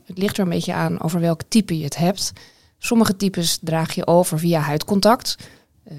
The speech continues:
zoals type één, type twee, type vier. Die kennen we van de gewone vratjes. Dus dat gaat zelfs via huidcontact. Maar de vervelendere types, zoals type zestien, type achttien,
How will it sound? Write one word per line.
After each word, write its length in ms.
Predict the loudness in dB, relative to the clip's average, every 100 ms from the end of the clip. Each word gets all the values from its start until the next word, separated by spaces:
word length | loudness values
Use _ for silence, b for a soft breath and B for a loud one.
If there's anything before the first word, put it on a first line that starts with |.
| -8
zoals 280 | -2 -2 -2
type 280 | -6 -4
één, 440 | 2 4 4 2 0
type 260 | -2 -6
twee, 300 | -2 2 2
type 260 | 2 0 0
vier. 360 | 4 6 8 6
Die 140 | 2
kennen 220 | 0 0
we 80 | 0
van 180 | 0 0
de 120 | 0
gewone 500 | 0 2 6 6 4
vratjes. 560 | 0 -2 0 0 -2 -6 B B B B
Dus 100 | -4
dat 140 | -2 2
gaat 160 | 2
zelfs 220 | 4 2
via 200 | 0 0
huidcontact. 720 | 4 2 4 2 4 4 2 -8 -8
Maar 120 | -4
de 100 | -2
vervelendere 680 | 0 0 2 4 6 4 2
types, 460 | 2 0 2 0 0
zoals 240 | -2 -2
type 260 | -4 -6 -2
zestien, 500 | 2 4 2 2 -2
type 220 | -2 -2
achttien, 520 | 0 0 2 4 4